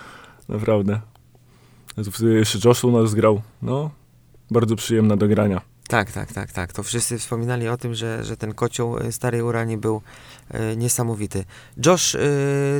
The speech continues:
Speaker 2: Tuaniga, o tym również chciałem wspomnieć. Właśnie co, e, co czujesz, mówisz, e, taka ekscytacja, tak? Że w, w, wracasz do współpracy z, z naszym, e, przesympatycznym amerykańskim rozgrywającym.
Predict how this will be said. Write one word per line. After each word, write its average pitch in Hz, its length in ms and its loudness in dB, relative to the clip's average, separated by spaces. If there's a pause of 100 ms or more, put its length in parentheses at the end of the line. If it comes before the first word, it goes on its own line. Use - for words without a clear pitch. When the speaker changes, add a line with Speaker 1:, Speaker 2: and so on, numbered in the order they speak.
Speaker 2:
Tuaniga, 135 580 2
o 135 120 0
tym 131 160 -6
również 113 280 -4
chciałem 110 320 -2
wspomnieć. 117 520 -4
Właśnie 117 320 -2
co, 117 300 -2 (440)
e, 113 220 0
co 131 180 0
czujesz, 131 380 0
mówisz, 131 400 0
e, 131 40 -2 (460)
taka 123 340 0
ekscytacja, 131 600 0
tak? 139 300 2
Że 120 320 0
w, 117 40 -4 (840)
w, 101 60 -10
wracasz 113 340 0
do 110 100 0
współpracy 110 600 -2
z, 107 540 -4
z 110 200 -6
naszym, 110 320 -4 (340)
e, 110 260 -2
przesympatycznym 120 760 0
amerykańskim 117 560 0
rozgrywającym. 104 680 0